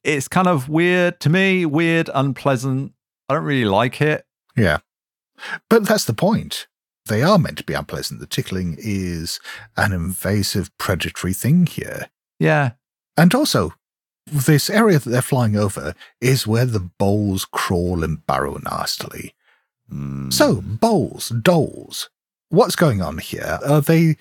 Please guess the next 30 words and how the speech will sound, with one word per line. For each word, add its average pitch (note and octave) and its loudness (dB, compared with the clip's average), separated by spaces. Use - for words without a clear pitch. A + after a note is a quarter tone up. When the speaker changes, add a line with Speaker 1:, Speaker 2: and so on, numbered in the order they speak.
Speaker 2:
two G3 4
different D#3 0
names D3+ 4
for - -4
the B2 2
same C3 2
thing? E3 2
Are D#3+ 2
they F2 -4
different G#2 -2
things? C#3+ 2
What, B2+ 0
what's C#3 -2
going - -6
on? - -14
Speaker 3:
If - -4
I G#3+ 4
remember A3+ 2
right, A3 0
isn't F#3+ -2
it E3+ -4
just D3+ -2
different D3+ 0
editions B2 -2
or A2+ 0
different A2+ -4
editors B2 -4
change G2 -2
the F2+ -6
spelling? A2 -2